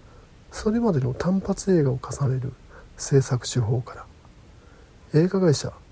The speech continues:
ワーナーブラザーズの下、ユニバース、連作スタイルでの映画制作、ディーシーエクステンデッド・ユニバースをスタートさせるわけです。しかしこの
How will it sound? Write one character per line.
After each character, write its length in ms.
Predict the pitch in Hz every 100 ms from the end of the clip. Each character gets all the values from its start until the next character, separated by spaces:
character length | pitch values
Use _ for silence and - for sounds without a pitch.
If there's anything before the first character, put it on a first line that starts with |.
| - -
ワ 220 | - 160 202
ー 40 |
ナ 160 | 208 202
ー 40 |
ブ 100 | 180
ラ 140 | 190
ザ 160 | 175 127
ー 40 |
ズ 140 | 113 123
の 60 |
下、 240 | 117 113 - - - - - - - - -
ユ 80 |
ニ 140 | 160 156
バ 160 | 117 113
ー 40 |
ス、 320 | - - - - - - - - -
連 220 | 175 220
作 280 | - 214 190
ス 160 | -
タ 100 | 208
イ 40 | 180
ル 100 | 127
で 120 | 123
の 140 | 135
映 140 | 135 135
画 100 | 127
制 180 | - 120
作、 240 | - - - - - - - - - - -
デ 100 | 175
ィ 20 |
ー 40 | 196
シ 220 | - -
ー 120 | 151 - -
エ 20 | 151
ク 160 | -
ス 140 | 190 -
テ 160 | -
ン 100 | 190
デ 80 | 185
ッ 60 | 175
ド・ 120 | -
ユ 60 | 156
ニ 140 | 151
バ 120 | 131 113
ー 40 |
ス 120 | -
を 120 | 120
ス 160 | 120 -
タ 120 | 147
ー 20 |
ト 100 | 127
さ 120 | - -
せ 160 | -
る 60 | 117
わ 60 |
け 100 | 120
で 80 | 117
す。 260 | - - - - - - - - - - - - - - - - - - - - - -
し 140 | -
か 120 | - 147
し 100 | -
こ 140 | 165
の 220 | 170 170